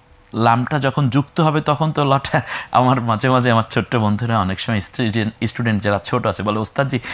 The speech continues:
কোরআন কি এইভাবে মুক্তভাবে এই যে আপনি প্রথমে গোল গোল চিহ্নের মধ্যে যা করেছেন, এরকম থাকতে পারে না?" হ্যাঁ, পারে, <laughs> কোনো অসুবিধা নেই,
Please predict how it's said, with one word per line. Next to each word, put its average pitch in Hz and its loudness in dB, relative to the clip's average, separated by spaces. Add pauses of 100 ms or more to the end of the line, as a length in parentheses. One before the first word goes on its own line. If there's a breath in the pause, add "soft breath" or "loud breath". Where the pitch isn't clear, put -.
(200 loud breath)
কোরআন 160 4
কি 160 0
এইভাবে 147 2
মুক্তভাবে 156 2
এই 131 4
যে 123 2
আপনি 117 -2
প্রথমে 120 -2
গোল 117 2
গোল 113 0
চিহ্নের 101 -2
মধ্যে 95 0
যা 98 0
করেছেন, 95 -6 (340 loud breath)
এরকম 143 0
থাকতে 123 -2
পারে 127 0
না?" 156 -2
হ্যাঁ, 151 4
পারে, 143 0 (300)
<laughs> - -6
কোনো 113 -4
অসুবিধা 104 -2
নেই, 95 -6